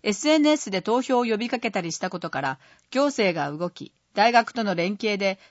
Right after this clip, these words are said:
投票率向上の戦略が繰り広げられていました。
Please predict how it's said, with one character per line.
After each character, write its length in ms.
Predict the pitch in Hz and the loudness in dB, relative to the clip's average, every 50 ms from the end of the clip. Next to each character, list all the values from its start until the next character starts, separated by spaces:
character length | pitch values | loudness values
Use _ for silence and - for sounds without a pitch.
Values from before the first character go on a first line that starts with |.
| _ - | _ 0
投 180 | 226 233 269 | 2 2 2
票 200 | 269 - 330 320 | 2 0 -2 0
率 260 | 240 220 - - 180 | -2 -2 -6 -8 -10
向 220 | - - 185 226 254 | -4 -2 0 0 2
上 180 | 233 269 233 | 2 2 2
の 140 | 240 247 247 | 2 2 -2
戦 240 | 240 - 262 262 240 | 0 -2 -2 0 0
略 220 | 214 202 - - | -2 -4 -6 -4
が 140 | 165 165 156 | -6 -6 -6
繰 100 | - 170 | -4 -6
り 100 | 170 196 | -6 -6
広 200 | 190 208 226 226 | -2 -2 -2 0
げ 80 | 220 220 | 2 2
ら 100 | 214 208 | 2 2
れ 80 | 185 | 0
て 120 | 160 - 156 | -2 -4 -6
い 80 | 139 | -6
ま 120 | 131 135 139 | -6 -6 -8
し 120 | - - | -8 -8
た。 140 | - 101 | -10 -12